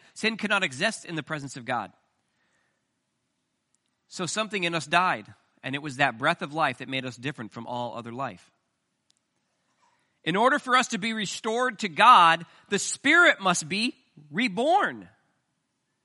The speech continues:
And the only way for that Spirit to be reborn is that the sin issue has to be dealt with.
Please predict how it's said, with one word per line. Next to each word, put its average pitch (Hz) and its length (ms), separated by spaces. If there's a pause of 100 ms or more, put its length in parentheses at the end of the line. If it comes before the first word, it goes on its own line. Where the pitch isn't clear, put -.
(2500)
And 208 140
the 208 80
only 277 240
way 269 180
for 269 140
that 247 180
Spirit 302 440
to 247 100
be 262 180
reborn 240 720
is 220 220
that 247 180
the 214 100
sin 330 500
issue 202 380
has 190 300
to 208 120
be 185 160
dealt 180 380
with. 131 360